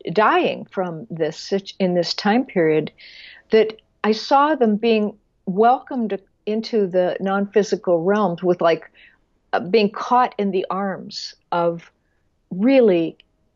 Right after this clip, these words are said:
compassionate beings. Like, the transition is so beneficial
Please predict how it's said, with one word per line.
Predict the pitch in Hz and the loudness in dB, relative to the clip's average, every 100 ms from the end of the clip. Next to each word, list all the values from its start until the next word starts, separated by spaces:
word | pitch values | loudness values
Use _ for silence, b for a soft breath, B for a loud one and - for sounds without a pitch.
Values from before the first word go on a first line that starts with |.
| _ _ | _ _
compassionate | - 202 185 214 226 208 190 - 156 | -8 -6 -4 -2 -2 -2 -6 -6 -4
beings. | 202 175 131 - - - | 0 0 -2 -8 -12 -6
Like, | 185 180 - | -2 -2 -2
the | 185 185 B B | -4 -4 B B
transition | 233 208 180 254 - 190 165 160 _ b b b b _ - | 0 2 2 0 0 -2 -2 -10 _ b b b b _ -2
is | 190 180 | 0 0
so | - 233 226 | 0 2 2
beneficial | 214 202 190 - 226 - 156 - - | 2 0 0 0 0 0 -4 -6 -10